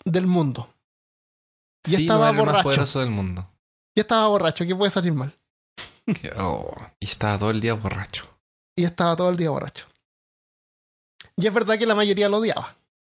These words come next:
Speaker 1: pero habían algunos que lo apreciaban. Como, como cinco personas.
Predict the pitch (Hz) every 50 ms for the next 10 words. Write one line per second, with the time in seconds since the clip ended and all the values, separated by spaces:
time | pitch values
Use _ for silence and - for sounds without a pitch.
0 | _ _ - 185 190 190 196 208 214 208 208 202 214 214 220 214 - 226 220 220
1 | 220 247 220 - 247 180 87 80 135 131 - _ _ _ _ _ _ _ _ _
2 | _ _ _ _ _ - - 220 - - - - 214 220 - - 240 - 247 233
3 | 226 - - - 120 120 127